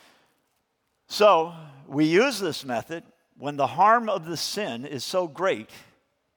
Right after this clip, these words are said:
that it can't be overlooked in love. Now, I've said that this is the case when it's the sinner whose harm is, is in view.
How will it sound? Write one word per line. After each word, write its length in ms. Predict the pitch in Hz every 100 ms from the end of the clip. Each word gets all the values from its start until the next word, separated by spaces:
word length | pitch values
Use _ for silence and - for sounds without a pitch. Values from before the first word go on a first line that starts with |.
| _ _ _ _ 120
that 160 | 131
it 140 | 139 -
can't 320 | 165 160 -
be 160 | 160
overlooked 720 | - 143 131 139 120 110 _ -
in 180 | - 123
love. 500 | 131 120 71 - - _ _ _ _ _ _ -
Now, 300 | 139 95 - _ _ _ _ _ _ _ _ _ _ - - _ - - _ _ _ _ _
I've 340 | 107 110 117 -
said 400 | - 160 180 139
that 140 | 127
this 180 | 143 135
is 140 | 120
the 80 | 117
case 420 | - 131 127 - 135 _ _
when 280 | 131 120 123 127
it's 240 | 117 -
the 240 | - 117
sinner 480 | 107 - 233 101 78 _ _ _ _ _ _ _ _ _ _ _ _ _ -
whose 280 | 131 117 -
harm 400 | 139 113 101 98 -
is, 380 | 104 92 - - _ _ _ _ _
is 160 | 123 98
in 140 | 107
view. 240 | 92 92